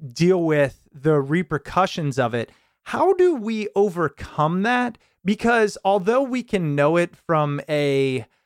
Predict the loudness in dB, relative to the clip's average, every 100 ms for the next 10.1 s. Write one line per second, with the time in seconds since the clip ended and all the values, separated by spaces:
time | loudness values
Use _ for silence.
0 | _ _ _ -16 -6 -2 2 0 0 -2
1 | -2 0 0 0 2 0 -2 -6 -6 -12
2 | -8 0 0 0 0 0 0 -4 -2 0
3 | 0 -4 -2 0 -2 _ _ _ -2 2
4 | 4 2 -2 -10 0 2 2 0 -4 0
5 | 2 2 0 -6 -6 -8 -4 -2 -2 -2
6 | -2 -2 0 0 0 -2 -2 0 0 0
7 | -2 -2 -2 -2 0 -2 -4 -4 -2 -2
8 | -4 -8 -6 0 2 2 0 -2 -4 -8
9 | -2 0 2 0 -2 -4 -4 -4 -4 -8